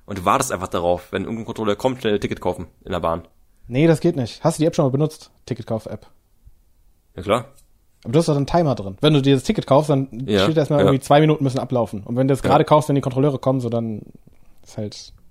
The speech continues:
Speaker 2: funktioniert das halt nicht.
Speaker 1: Ich muss in dem Moment, wo ich kontrolliert werde, ein gültiges Ticket haben.
Speaker 2: Aber das muss auch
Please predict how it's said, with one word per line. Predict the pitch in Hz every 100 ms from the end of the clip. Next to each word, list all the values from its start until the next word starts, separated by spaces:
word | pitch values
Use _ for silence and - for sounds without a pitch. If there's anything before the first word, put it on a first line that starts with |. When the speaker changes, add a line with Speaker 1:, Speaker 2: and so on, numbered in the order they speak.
| _
Speaker 2:
funktioniert | _ 113 - 117
das | 104 -
halt | 95
nicht. | 98 - _ - - _
Speaker 1:
Ich | - 95
muss | 92
in | 123
dem | 104
Moment, | 113 117
wo |
ich | 104
kontrolliert | 107 104 110
werde, | 120 120
ein |
gültiges | 107 120 131
Ticket | - 127 -
haben. | 90 87 _ _ _ - _ - - _ - _ - _ _
Speaker 2:
Aber | - 123 123
das | 120
muss | 147 147
auch | - 131 -